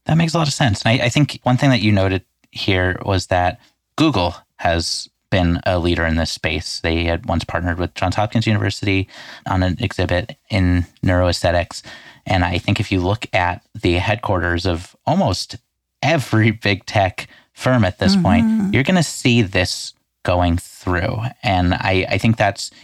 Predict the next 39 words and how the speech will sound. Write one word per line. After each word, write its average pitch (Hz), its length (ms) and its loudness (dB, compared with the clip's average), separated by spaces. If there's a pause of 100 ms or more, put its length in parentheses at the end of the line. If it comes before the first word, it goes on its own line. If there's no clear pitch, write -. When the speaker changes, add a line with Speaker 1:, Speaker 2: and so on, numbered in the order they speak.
Speaker 1:
you 98 80 2
know, 85 220 0 (140)
obviously 92 360 -2
you 92 80 2
had 90 80 0
mentioned 92 280 -2
other 92 220 -2
examples 87 560 -4
and 90 80 -4
a 90 40 -2
lot 87 200 -2
of - 80 -20
them 87 280 -2
in 87 200 -4
healthcare 98 540 -4
where 90 160 -2
a 87 120 -6
lot 87 140 -2
of 90 80 -6
this - 220 -6 (340)
is 113 100 -4
trending 87 360 -2
right 90 200 -2
now, 92 320 -4 (340)
but 151 180 -2
also 147 280 -2 (520)
airports, - 640 -6 (260)
um, 101 220 0
transit 113 360 2
stations, 87 600 0 (120)
all 127 200 2
these 139 180 2
areas 107 420 0
that 92 120 0
are 90 140 0
just - 440 -4 (360)
teeming 143 640 4
with 87 140 2
stress - 960 -2